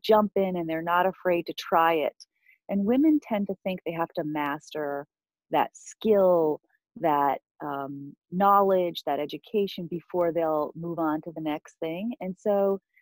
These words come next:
my advice is to remember the idea of, uh,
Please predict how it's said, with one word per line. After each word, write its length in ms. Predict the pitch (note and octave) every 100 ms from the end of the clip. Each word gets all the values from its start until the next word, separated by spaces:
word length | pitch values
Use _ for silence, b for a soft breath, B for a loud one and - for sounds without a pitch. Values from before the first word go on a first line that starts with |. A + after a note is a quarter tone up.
| _ -
my 200 | G3+ G#3+
advice 720 | A3 F#3 A#3 D4+ G#3 F#3+ - -
is 120 | F#3
to 140 | - F#3
remember 460 | F3+ F3+ G3+ A#3+
the 160 | G#3 G3
idea 600 | F3+ F3+ - E3 F3 E3+
of, 260 | D#3+ D#3+ D3 _ _ _
uh, 40 | -